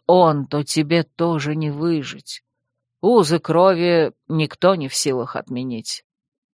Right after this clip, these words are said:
А ты... Твоя ветвь уже начала вянуть. Ты правильно чувствуешь. Без него ты сжигаешь себя заживо,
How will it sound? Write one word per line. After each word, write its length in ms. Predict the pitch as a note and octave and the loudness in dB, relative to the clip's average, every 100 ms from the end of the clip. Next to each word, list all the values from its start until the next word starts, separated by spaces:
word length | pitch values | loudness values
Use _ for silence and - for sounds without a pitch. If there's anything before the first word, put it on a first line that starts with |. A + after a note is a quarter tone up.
| - | -2
А 140 | D3+ | 0
ты... 480 | D3 D#3+ E3+ E3+ F3+ _ _ _ _ _ _ _ _ | 0 -2 -2 -2 -6 _ _ _ _ _ _ _ _
Твоя 440 | C#3+ D3+ D#3 D3+ D3 | 0 4 6 4 2
ветвь 600 | C#3 E3 - - - - _ - | 0 0 -2 -12 -18 -20 _ -6
уже 300 | D3 C#3+ D3+ | -4 -2 -2
начала 520 | C#3+ - C#3+ D3 C#3 | -2 -4 -2 -2 -2
вянуть. 720 | C3+ C#3+ B2+ G2+ - - - _ _ _ _ _ _ _ _ _ | -2 0 -2 -6 -14 -14 -16 _ _ _ _ _ _ _ _ _
Ты 180 | E3 E3+ | 0 0
правильно 600 | - F#3+ F#3 D3+ C#3 C#3 | 2 0 2 2 -2 -4
чувствуешь. 800 | C#3 E3 D3 - D#2+ B2 - - _ _ _ - | -4 -4 -4 -8 -14 -14 -14 -16 _ _ _ -6
Без 320 | D#3+ F3 D3 | 2 2 2
него 340 | E3 E3 F#3 E3+ | 0 2 2 0
ты 180 | D3+ D3 | -2 -4
сжигаешь 640 | C3+ D#3 D#3 D#3+ D3+ - | -2 0 2 2 2 -2
себя 260 | D#3 D3+ C#3+ | -2 -2 0
заживо, 540 | D#3 D3 C#3 A2+ | 2 0 -2 -12